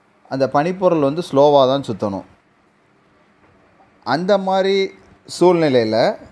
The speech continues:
இந்த பின்பக்க பல்லினை நம்ம பயன்படுத்துவோம்னு சொல்லி பார்த்தோம்.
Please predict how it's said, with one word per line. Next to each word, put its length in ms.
இந்த 200
பின்பக்க 420
பல்லினை 340
நம்ம 240
பயன்படுத்துவோம்னு 680
சொல்லி 180
பார்த்தோம். 360